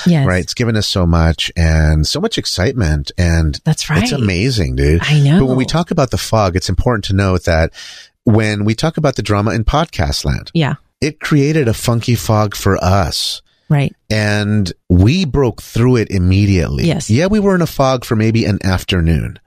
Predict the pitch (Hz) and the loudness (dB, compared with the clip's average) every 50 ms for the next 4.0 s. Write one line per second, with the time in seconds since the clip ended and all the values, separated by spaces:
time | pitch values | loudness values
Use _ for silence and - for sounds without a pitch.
0 | _ _ _ - 104 98 95 95 101 120 131 127 123 123 120 117 117 98 101 101 | _ _ _ -2 -2 0 0 2 0 0 2 0 0 0 0 0 0 0 0 0
1 | 107 107 104 101 90 87 87 85 82 82 80 - _ _ _ _ _ - 127 180 | 0 0 0 0 2 2 2 2 0 0 -2 -4 _ _ _ _ _ 0 2 2
2 | 214 - - 143 123 127 131 123 120 110 101 92 - - - - 98 95 90 90 | 2 0 -2 0 2 2 2 2 2 0 0 0 -2 -2 0 2 2 2 2 0
3 | 82 - - - 92 - - 98 87 85 82 80 76 78 67 - 71 62 62 113 | -2 -2 -2 -2 -2 0 0 0 2 2 2 0 0 -2 0 0 0 0 -2 -4